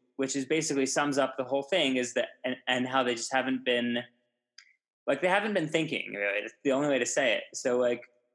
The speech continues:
so our curriculum is divided into blocks, right? We have five blocks. Um, so block three is anatomy, physiology. It's huge. Block four was immunology and pathology, and block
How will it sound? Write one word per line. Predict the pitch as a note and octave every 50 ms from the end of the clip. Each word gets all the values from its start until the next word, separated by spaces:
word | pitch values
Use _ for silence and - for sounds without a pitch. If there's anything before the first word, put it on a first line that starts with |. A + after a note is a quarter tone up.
| _ _ _ _ _ _ _ _ -
so | - - E3 D3+ D3 C#3+ C#3 C#3 C#3 - - _ _ _ _
our | D3 D3 D#3
curriculum | - E3+ F#3+ F3+ F#3+ F3 F3 E3+
is | D#3+ D#3+
divided | E3 D3+ D3 C#3+ C#3+ C#3+
into | C#3 C3+ B2
blocks, | A2+ G#2+ B2+ B2 A#2 A2 G#2 - - - -
right? | A#2+ A#2+ A#2+
We | A#2+
have | A#2 A#2
five | - B2+ B2 B2 B2 A#2+ -
blocks. | - A#2 A2 A#2 C3 C3 - - - - - - - _ - A#2 A#2
Um, | A#2 A2 G#2+ G#2+ G#2+ G#2+ G#2+ G#2+ G#2 G#2+ G#2+ G#2+ - -
so | - - B2+ A2+
block | A#2 B2 B2+ C3 C3+ - -
three | - C3+ B2+ C3 C#3 C#3
is | B2+ A#2
anatomy, | A2+ A2+ A#2 A#2 A#2 A#2+ A#2
physiology. | A#2 A#2+ G#2 A#2 A2 G#2 A2 A2+ A#2+ A#2 B2 A#2+
It's | G#2+ - -
huge. | - D#3+ E3 E3 D#3+ D#3 - - - _ _ _ - _ _ _ _ _
Block | - C3+ C3+ C#3 C#3+ D3
four | - - - C#3 C#3+ C#3+ D3 D3 C#3+ C#3 C#3 - -
was | C3 B2 B2 A#2+ A#2+ A#2+ A#2 A#2+ - - - - _
immunology | B2+ C3 C3 C3 C3 B2 A#2+ A#2 A#2 A#2 B2 B2+ B2+ B2 C3 C3+ C3 B2
and | A#2 A2+ A2+ - -
pathology, | A#2 A2+ - A2+ G#2+ A#2 B2 B2 A#2+ C3+ D3 D3+ D3
and | C3+ B2 A2+
block | A2+ A#2+ A#2+ A#2+